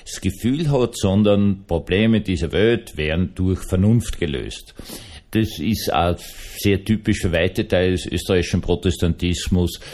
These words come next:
aufgrund der Tatsache, dass sie im Zeitalter der Vernunft, der Aufklärung von Josef den Zweiten,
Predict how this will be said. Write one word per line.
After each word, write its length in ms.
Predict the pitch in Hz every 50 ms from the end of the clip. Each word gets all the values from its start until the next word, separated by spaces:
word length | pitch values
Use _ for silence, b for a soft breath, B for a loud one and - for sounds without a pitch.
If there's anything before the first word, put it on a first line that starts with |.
| B B B B B
aufgrund 520 | - 90 - - - 87 92 92 92 -
der 120 | - - -
Tatsache, 520 | - 67 71 82 - - 95 87 95 90
dass 140 | - 87 82
sie 120 | - 95
im 120 | 90 85 -
Zeitalter 540 | - - 80 82 - - 87 90 - - 87
der 100 | - 87
Vernunft, 540 | - - 98 107 117 123 127 113 - -
der 140 | - - -
Aufklärung 460 | - 90 92 - - 92 85 82 85
von 160 | 80 - 92 85
Josef 320 | 80 85 92 127 113 -
den 180 | - 120 117 110
Zweiten, 600 | - - - 87 98 104 - - 131 120 101